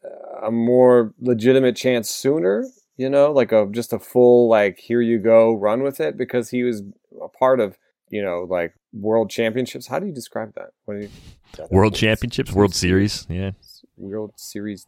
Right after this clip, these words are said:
Speaker 1: champion team?
Speaker 2: Yeah. I guess
Speaker 1: World
Speaker 2: that's the right way to do it.
Speaker 1: Champions is so weird. It's like, it's not like we invite the N P B over and, like, take part.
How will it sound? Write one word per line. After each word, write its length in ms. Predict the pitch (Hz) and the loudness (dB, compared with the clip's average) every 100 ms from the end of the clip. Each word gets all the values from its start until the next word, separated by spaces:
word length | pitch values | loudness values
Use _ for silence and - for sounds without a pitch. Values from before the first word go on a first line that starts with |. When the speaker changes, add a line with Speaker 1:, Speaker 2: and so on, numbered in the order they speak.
| _ | _
Speaker 1:
champion 500 | - 98 - 107 101 | -18 -18 -16 -18 -18
team? 300 | - 101 113 | -18 -14 -6
Speaker 2:
Yeah. 160 | 82 - _ _ _ _ _ 104 92 | -6 -6 _ _ _ _ _ -14 -4
I 60 | |
guess 80 | 95 | -2
Speaker 1:
World 80 | 98 | -2
Speaker 2:
that's 120 | - | -4
the 120 | 82 | -2
right 160 | 78 78 | 0 0
way 80 | 78 | -2
to 100 | 95 | -2
do 140 | 85 | -2
it. 60 | - | -4
Speaker 1:
Champions 80 | |
is 120 | - - | -8 -14
so 160 | 92 | -14
weird. 300 | - 92 80 | -10 -10 -8
It's 200 | 67 - | -12 -16
like, 180 | 73 69 _ _ _ _ _ 92 | -18 -18 _ _ _ _ _ -18
it's 220 | 82 - | -16 -10
not 140 | 104 | -8
like 180 | 92 - | -8 -8
we 140 | 90 78 _ - | -12 -14 _ -18
invite 300 | 82 87 82 | -6 -6 -6
the 100 | 87 | -10
N 80 | |
P 120 | 85 76 | -10 -10
B 220 | 80 87 | -8 -6
over 400 | 69 65 65 67 | -6 -10 -16 -18
and, 100 | 65 | -20
like, 120 | 65 _ _ _ _ _ _ | _ _ _ _ _ _ _
take 200 | 71 - | -18 -12
part. 240 | 76 73 | -10 -10